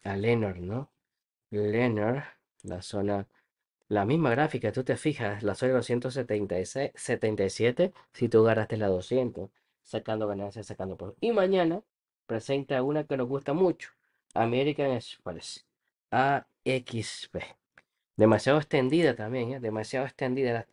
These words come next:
la tienes ahí cuatro, a los dos cuarenta y nueve, casi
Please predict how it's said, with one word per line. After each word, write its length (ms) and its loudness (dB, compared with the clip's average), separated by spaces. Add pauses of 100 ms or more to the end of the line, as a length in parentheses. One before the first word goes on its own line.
(100)
la 180 -4
tienes 200 -2
ahí 160 -2
cuatro, 420 -2 (560)
a 80 6
los 180 4
dos 180 4
cuarenta 600 0
y 60 -4
nueve, 480 0
casi 500 -4